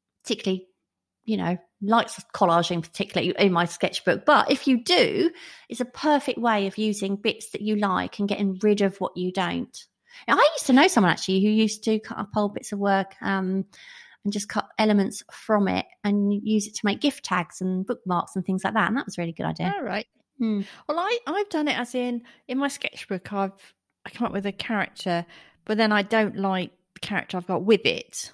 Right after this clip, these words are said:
Speaker 2: or
Speaker 1: Yeah.
Speaker 2: something like that. So I've then digitally gone in, scanned it, taken out the thing I don't like, put in the one I do like from another page,
Speaker 1: Mm.
Speaker 2: and then I've repaint-, I've painted it as a bigger, you know,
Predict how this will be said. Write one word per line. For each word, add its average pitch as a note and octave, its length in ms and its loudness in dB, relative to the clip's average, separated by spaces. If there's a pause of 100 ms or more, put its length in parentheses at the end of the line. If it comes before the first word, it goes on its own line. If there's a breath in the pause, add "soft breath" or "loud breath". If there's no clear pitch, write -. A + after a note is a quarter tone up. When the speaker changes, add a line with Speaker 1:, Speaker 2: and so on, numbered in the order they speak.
(120)
Speaker 2:
or D#4 60 0
Speaker 1:
Yeah. B3+ 200 4
Speaker 2:
something F3 260 -4
like E3+ 160 -4
that. D#3 320 0 (220 loud breath)
So F#3+ 260 0
I've G3+ 220 0
then G3+ 260 0 (260 loud breath)
digitally G3 640 -2
gone F#3 260 -2
in, E3+ 360 -4 (560)
scanned C4 380 0
it, - 260 2 (400)
taken A#3+ 340 0
out F#3+ 120 0
the F3+ 60 -10
thing F#3+ 180 -2
I - 20 -4
don't F3+ 240 0
like, E3+ 300 -4 (160)
put - 180 -2
in A3 200 2
the G#3 80 0
one G3+ 140 2
I G3 40 0
do G#3+ 240 2
like C#3+ 280 2
from - 140 -8
another E3+ 240 -2
page, E3 600 -4 (200 soft breath)
Speaker 1:
Mm. A#3+ 200 2
Speaker 2:
and F#3 80 4
then F#3 100 -4
I've F3+ 200 -4 (380)
repaint-, G3 460 -2
I've F#3+ 140 -4
painted F#3+ 340 -2
it F3 80 2
as F3 80 -4
a F3 60 -2
bigger, - 280 -4
you F#3+ 80 -2
know, D3 220 0